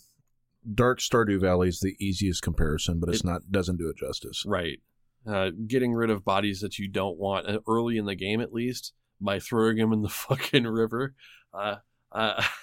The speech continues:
Speaker 2: <laughs> when that happened, I'm like, "Uh, there's gotta be some kind of bad thing that happens if I threw too many bodies in the river." Uh, I haven't found it. I don't think there is, but, um, yeah, e-, eventually you stop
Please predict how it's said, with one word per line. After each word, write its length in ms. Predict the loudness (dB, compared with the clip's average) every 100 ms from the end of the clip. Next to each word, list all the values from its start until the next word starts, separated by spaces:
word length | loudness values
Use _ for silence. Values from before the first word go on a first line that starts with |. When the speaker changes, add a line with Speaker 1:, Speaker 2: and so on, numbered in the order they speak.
| -20
Speaker 2:
<laughs> 300 | _ _ _
when 180 | -4 -2 -2 0
that 140 | -2
happened, 360 | 0 0 0 -2
I'm 120 | -2
like, 220 | -2 -4 _ _ _ _ _ _
"Uh, 300 | -6 -4 -4 -4
there's 180 | -2 0
gotta 220 | 0 0
be 100 | -2
some 320 | -2 0 0
kind 240 | 0 -2 -2
of 140 | -2
bad 280 | -2 -2 -2
thing 180 | -4 -4
that 120 | -4
happens 440 | -2 -2 -4 -8
if 100 | -8
I 120 | -8 -6
threw 200 | -6 -6
too 160 | -6
many 200 | -6 -8
bodies 400 | -8 -8 -8 -10
in 60 | -12
the 80 | -12
river." 360 | -14 -16 -20 _ _ _ _ _ _ _
Uh, 340 | -8 -6 -6 -8 _
I 80 | -2
haven't 280 | 2 2 0
found 300 | 0 0 0
it. 160 | 0 -2
I 80 | -4
don't 160 | -4 -2
think 160 | -4 -4
there 140 | -2
is, 340 | 0 -2 -4 -8
but, 340 | -6 -6 -8 _ _ _ _ _ -8
um, 500 | -6 -4 -6 -10 -14 _ _ _ _ _ _ _
yeah, 180 | -8 -6
e-, 300 | 0 0 0
eventually 440 | 0 -2 -4 -4
you 180 | -4 -4
stop 340 | -4 0 0